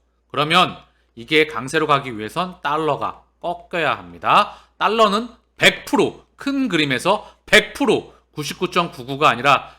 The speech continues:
백 프로 꺾여나갈 수밖에 없다. 제가 그 이유 항상 언급드렸죠? 연준의 자산이 이천팔 년도 일 조 달러 미만에서 이천십팔 년도 이때 사조 오천억 달러 플러스 마이너스 알파, 이천이십 년도에서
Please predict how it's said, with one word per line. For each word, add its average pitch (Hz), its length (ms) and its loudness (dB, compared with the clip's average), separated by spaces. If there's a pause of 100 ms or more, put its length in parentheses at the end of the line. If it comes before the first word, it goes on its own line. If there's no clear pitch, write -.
(120)
백 165 240 -2
프로 208 240 -2
꺾여나갈 196 440 0
수밖에 143 360 -6
없다. 90 380 -14 (360)
제가 143 240 -4
그 180 120 -4
이유 180 420 0 (120)
항상 196 360 -4
언급드렸죠? 151 680 -4 (220)
연준의 139 420 -2
자산이 135 600 -4 (220)
이천팔 151 560 -4
년도 180 540 -4
일 220 260 -8
조 214 200 -6
달러 185 300 2
미만에서 113 800 -4 (320)
이천십팔 196 880 -4
년도 143 380 -8 (240)
이때 170 380 -2
사조 139 460 0
오천억 139 420 -6
달러 143 300 -2
플러스 175 280 -2
마이너스 139 300 -8
알파, 90 340 -14 (360)
이천이십 160 680 -4
년도에서 156 800 0